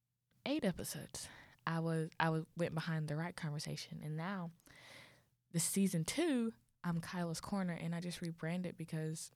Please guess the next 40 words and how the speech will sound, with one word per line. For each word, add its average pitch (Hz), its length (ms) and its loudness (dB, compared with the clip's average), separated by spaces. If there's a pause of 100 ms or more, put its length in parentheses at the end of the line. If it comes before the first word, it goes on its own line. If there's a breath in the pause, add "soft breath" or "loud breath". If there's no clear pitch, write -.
(180)
one, 233 140 0
I 226 100 -2
felt 190 200 -2
like 185 160 -4
it 196 80 -4
was 180 160 -2
a 175 40 0
need 165 340 0
to 220 180 -4
rebrand, 240 560 -2 (1000)
'cause 165 480 0
during 180 220 0
that 175 140 -4
time, 165 280 -4
it 160 80 -6
was 160 220 -4 (140)
a 165 80 -6
place - 360 -6
of - 80 -16
hurt, 160 300 -8
and 151 200 -2
now 160 200 -2
I'm 165 120 0
just 170 300 -10
very, 165 420 -2 (800 loud breath)
I'm 180 100 2
a 196 40 6
lot 233 140 4
more 233 120 0
positive 165 540 -4
now 156 200 -4
whenever 160 380 -6
I 175 320 -10 (680)
come 170 220 -4
into 165 240 -4
this - 180 -8
place - 440 -10
and 165 240 -4
come 170 220 -6
into 165 760 -4